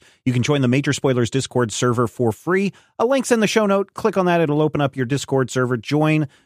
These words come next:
join the almost five hundred people. I think it's five hundred. Maybe it's a little bit more. Oh, no, I think it's way more than five hundred. I think I showed somebody, uh, show up the other day,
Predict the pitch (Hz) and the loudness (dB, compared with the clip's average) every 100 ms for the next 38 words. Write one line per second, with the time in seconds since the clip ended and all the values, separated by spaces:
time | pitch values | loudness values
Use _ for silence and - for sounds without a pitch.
0 | _ 147 151 143 139 123 147 160 139 - | _ -2 0 2 0 0 0 2 0 -2
1 | - 151 170 151 139 160 127 107 135 127 | -2 0 2 2 0 0 0 0 -2 -2
2 | 80 57 80 156 175 - 85 76 85 110 | -4 -8 -2 -2 -2 -6 -10 -10 -4 0
3 | 143 101 120 113 98 92 117 131 196 190 | 2 0 0 0 0 -2 -4 0 0 2
4 | 196 92 170 147 117 - _ 110 180 208 | 0 -2 -2 -2 -4 -10 _ -2 0 2
5 | 123 101 92 92 82 80 80 104 143 127 | 0 -2 -8 -12 -12 -14 -14 -6 -2 0
6 | 120 104 - 131 - 127 120 117 104 98 | 0 -2 -2 -2 -2 0 0 2 0 -2
7 | 95 131 123 120 110 110 110 | -2 0 0 0 2 2 0